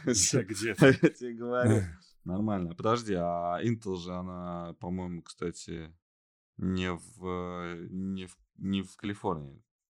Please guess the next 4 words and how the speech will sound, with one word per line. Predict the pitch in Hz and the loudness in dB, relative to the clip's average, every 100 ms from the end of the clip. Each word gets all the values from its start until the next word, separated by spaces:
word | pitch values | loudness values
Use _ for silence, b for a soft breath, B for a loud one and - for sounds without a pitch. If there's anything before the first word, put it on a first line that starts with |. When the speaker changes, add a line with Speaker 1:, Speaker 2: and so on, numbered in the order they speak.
| _ _ | _ _
Speaker 2:
да? | 92 127 - _ _ _ _ _ _ _ _ _ _ _ _ _ _ - | -8 -8 -12 _ _ _ _ _ _ _ _ _ _ _ _ _ _ -4
Microsoft | 98 117 147 147 143 147 - | 2 4 4 0 -8 -8 -8
вообще | 127 - 151 | -6 -4 -6
вс-, | - - - - - | -8 -10 -12 -14 -20